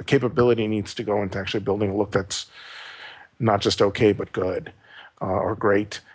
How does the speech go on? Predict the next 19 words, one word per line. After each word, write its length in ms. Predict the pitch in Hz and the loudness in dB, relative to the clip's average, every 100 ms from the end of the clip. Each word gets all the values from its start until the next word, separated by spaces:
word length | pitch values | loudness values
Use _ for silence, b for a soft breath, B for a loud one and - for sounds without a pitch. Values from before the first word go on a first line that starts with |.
| _ | _
And, 480 | 123 123 120 117 120 | 2 4 4 2 4
um, 320 | 117 113 113 - | 6 4 2 -2
and 180 | 120 | 0
so 100 | - | 2
I 80 | 143 | 2
think, 340 | 139 185 - - | 2 -2 -6 -6
I 80 | 143 | -4
think 280 | 139 220 262 | -4 -6 -4
you're 100 | 208 | -4
gonna 140 | 180 | -2
see 160 | - 143 | -2 -2
that 200 | 139 - | -2 -4
c-, 80 | - _ | -10 _
trend 260 | - 123 113 | -2 -2 -2
kinda 160 | 113 | -4
continue 320 | 107 101 107 | -4 -8 -6
to 100 | 104 | -6
develop 460 | 104 135 98 98 98 - | -6 -2 0 0 -2 -4
where, 500 | 95 95 98 95 | 0 0 0 -2